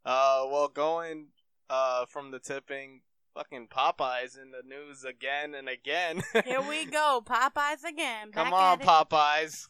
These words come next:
Speaker 2: Back at it again with the Popeyes.
Speaker 1: <laughs> Fucking Popeyes making sandwiches on garbage cans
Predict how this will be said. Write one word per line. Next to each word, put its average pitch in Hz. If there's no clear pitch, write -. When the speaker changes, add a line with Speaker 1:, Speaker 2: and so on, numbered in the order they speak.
Speaker 2:
Back -
at 285
it 294
again 302
with 311
the -
Popeyes. -
Speaker 1:
<laughs> -
Fucking 202
Popeyes 147
making 160
sandwiches 160
on 131
garbage 139
cans 113